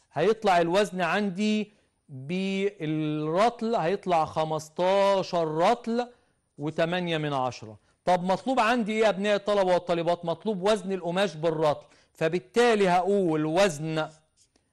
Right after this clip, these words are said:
القماش هجمع وزن السدة زائد وزن اللحمة. وزن السدة ستاشر وستة من عشرة رطل، وزن اللحمة خمستاشر وتمانية من عشرة رطل.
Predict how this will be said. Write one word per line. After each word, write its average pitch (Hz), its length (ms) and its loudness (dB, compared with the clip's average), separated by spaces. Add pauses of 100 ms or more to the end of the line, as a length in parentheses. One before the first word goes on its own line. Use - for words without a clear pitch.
(200)
القماش 165 1040 0 (680)
هجمع 185 520 0
وزن 185 420 0
السدة 226 380 -2
زائد 180 260 -2
وزن 170 260 -2
اللحمة. 156 460 -4 (360)
وزن 240 360 2
السدة 254 360 2
ستاشر 233 640 0
وستة 214 440 -2
من 185 160 -2
عشرة 151 440 -2 (360)
رطل، 160 520 0 (400)
وزن 233 320 0
اللحمة 226 420 2
خمستاشر 214 800 0
وتمانية 202 540 0
من 190 160 -2
عشرة 160 520 0
رطل. 180 420 0